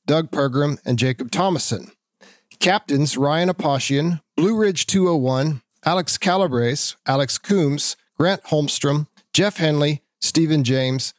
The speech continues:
Jose Martinez, Tim Moon, Mike Rollison, David Santee, and Michael Severino.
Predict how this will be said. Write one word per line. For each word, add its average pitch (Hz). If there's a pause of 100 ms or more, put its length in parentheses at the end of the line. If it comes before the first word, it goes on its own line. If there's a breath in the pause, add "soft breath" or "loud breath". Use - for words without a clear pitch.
(140)
Jose 139
Martinez, 135 (260)
Tim 202
Moon, 147 (220)
Mike 135
Rollison, 180 (180)
David 147
Santee, 139
and 139
Michael 123
Severino. 139